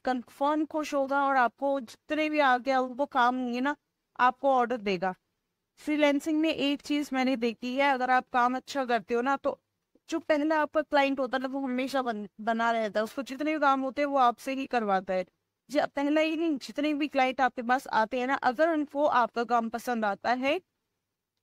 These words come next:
तो उनके पास जितने भी काम होते हैं ना, वो आपसे ही करवाते हैं। तो सबसे मेन फोकस आपको रखना है,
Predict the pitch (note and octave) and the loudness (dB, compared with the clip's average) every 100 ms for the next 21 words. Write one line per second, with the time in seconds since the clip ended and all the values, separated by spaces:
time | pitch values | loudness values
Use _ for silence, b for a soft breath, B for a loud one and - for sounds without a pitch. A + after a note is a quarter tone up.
0 | _ C#4 D4+ C#4+ D4 D#4+ D#4 C#4 - D4+ | _ 0 2 2 2 2 0 -6 -2 -2
1 | D4+ D4 C4 C4 B3 A3+ C4 C#4+ - A#3 | 0 0 0 0 0 -2 -2 0 0 0
2 | A3 - C4+ A#3 C#4+ C#4+ A3+ G3+ F#3+ G3 | 0 -4 -6 -2 -2 0 0 0 0 -4
3 | G3 C4 C4+ - - - E4+ D4 C#4+ D4+ | -4 -6 -6 -8 -8 -4 -4 -2 0 0
4 | D4+ C#4+ C#4+ C#4 B3+ C4+ B3+ - B3+ C#4+ | 0 0 0 0 0 -2 -4 -2 -2 -2